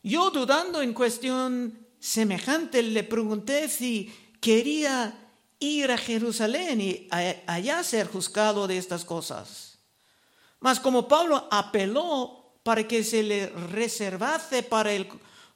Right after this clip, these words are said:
conocimiento de Augusto, mandé que le custodiasen hasta que le enviaron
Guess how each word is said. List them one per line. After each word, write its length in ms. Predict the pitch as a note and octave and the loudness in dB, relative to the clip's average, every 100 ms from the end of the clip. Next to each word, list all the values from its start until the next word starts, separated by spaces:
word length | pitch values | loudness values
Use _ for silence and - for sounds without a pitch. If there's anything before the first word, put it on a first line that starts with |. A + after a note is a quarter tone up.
| _ | _
conocimiento 680 | - A#3+ A3+ A3 A#3 C4 A#3+ | 0 2 2 2 2 2 0
de 360 | G#3+ G#3+ G3 F#3 - | 2 2 0 -4 -12
Augusto, 1040 | - F#3+ G3 D4+ E4+ - F#3+ A3+ C4+ - - _ _ _ _ _ _ - | 0 0 2 0 0 -4 -4 -4 -4 -12 -20 _ _ _ _ _ _ -4
mandé 720 | G3+ G3+ G#3 A3+ C#4+ D4+ D4 | 0 0 2 2 2 0 -2
que 140 | A3+ | 0
le 220 | G#3 G3 | 0 -2
custodiasen 1040 | - A3+ G#3+ G#3+ F#3+ F3+ C4+ D4 C#4+ C#4+ C4 - - _ - | -4 -6 -6 -4 -2 0 0 0 -2 -4 -4 -8 -20 _ -2
hasta 320 | G#3 G3+ G#3 | 0 2 -2
que 260 | G3+ G3+ F#3+ | 0 0 0
le 140 | F#3+ | -2
enviaron 840 | F3+ E3 G3+ A3 A3 G#3+ G#3 - | -2 0 2 2 2 0 -4 -10